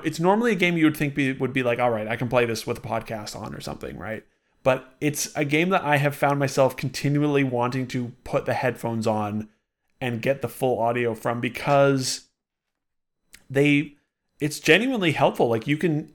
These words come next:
you can tell where enemies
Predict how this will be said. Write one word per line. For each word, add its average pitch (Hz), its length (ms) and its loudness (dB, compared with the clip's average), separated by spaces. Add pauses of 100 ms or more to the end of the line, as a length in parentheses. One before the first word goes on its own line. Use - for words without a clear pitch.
you 147 100 -4
can 156 200 -2
tell 202 420 4
where 139 640 0 (600)
enemies 139 480 0